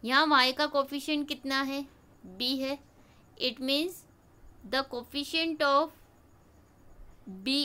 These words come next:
is, Y is three, it means the value of B is कितना हो गया, थ्री। मतलब ए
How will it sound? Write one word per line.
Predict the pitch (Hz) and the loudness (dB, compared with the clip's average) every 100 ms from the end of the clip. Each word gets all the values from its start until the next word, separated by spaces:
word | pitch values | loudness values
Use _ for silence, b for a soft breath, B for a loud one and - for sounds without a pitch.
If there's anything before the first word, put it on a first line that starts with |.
| - - | -4 -8
is, | 247 269 302 - - - 208 | -4 -4 -4 -8 -20 -18 -2
Y | 240 247 247 | 2 2 2
is | 277 339 - | 0 -2 -10
three, | 240 220 - - | -6 -6 -6 -10
it | 226 220 | -10 -6
means | 254 294 269 | -4 -2 0
the | 285 | 0
value | 247 233 254 | 0 0 0
of | 269 214 | 0 -2
B | 247 254 | -4 -2
is | 269 - | -4 -6
कितना | 277 269 269 | -10 -2 -2
हो | 262 | -2
गया, | 247 285 294 | -4 -6 -6
थ्री। | - 190 B B B _ | -10 -10 B B B _
मतलब | - 240 - | -8 -8 -2
ए | 247 | 0